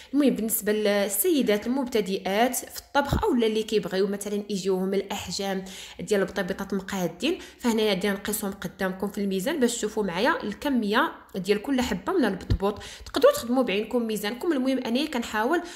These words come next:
نبسط قدر المستطاع باش، المستطاع باش هكذا تجيكم الوصفه مضبوطه وناجحه. فكل حبه كتعادل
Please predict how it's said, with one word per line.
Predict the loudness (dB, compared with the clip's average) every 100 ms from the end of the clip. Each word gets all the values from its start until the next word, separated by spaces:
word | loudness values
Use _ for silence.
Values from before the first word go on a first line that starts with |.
| -12 -6
نبسط | -4 -2 -4 -4
قدر | -4 0 0
المستطاع | -2 -2 -2 0 0
باش، | -2 -4 -4
المستطاع | -2 0 0 0 0 2 2
باش | 0 -2
هكذا | 0
تجيكم | 0 -2 -2
الوصفه | -2 0 -4 -2
مضبوطه | -2 -2 -2 -2 0
وناجحه. | 0 0 -2 -2 -6 -8 -16 -16 2
فكل | 6 8 8 4 2 4
حبه | 4 0 -4 -2
كتعادل | -2 -2 -2 0 0